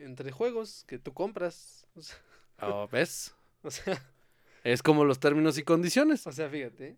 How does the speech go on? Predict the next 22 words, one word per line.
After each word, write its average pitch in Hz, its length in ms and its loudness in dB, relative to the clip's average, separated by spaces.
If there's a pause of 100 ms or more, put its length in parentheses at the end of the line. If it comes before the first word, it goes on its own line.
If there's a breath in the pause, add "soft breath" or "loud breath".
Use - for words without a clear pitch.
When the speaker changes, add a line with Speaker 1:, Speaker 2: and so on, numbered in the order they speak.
(120)
Speaker 2:
Compras 175 300 8
tu 185 100 0
computadora 180 440 8
a - 40 8
treinta 185 240 4
y 180 80 6
cinco 190 240 4
mil 202 180 4
pesos, 208 300 6
pero 120 240 4
si 127 180 -4
no 147 260 8
aceptas 208 360 8
los 202 120 4
términos 214 360 6
y 196 40 -4
Speaker 1:
Sí. - 20 -10
Speaker 2:
condiciones, 196 520 4
no 135 180 6
la 127 180 4
puedes 123 240 2
ocupar. - 380 -12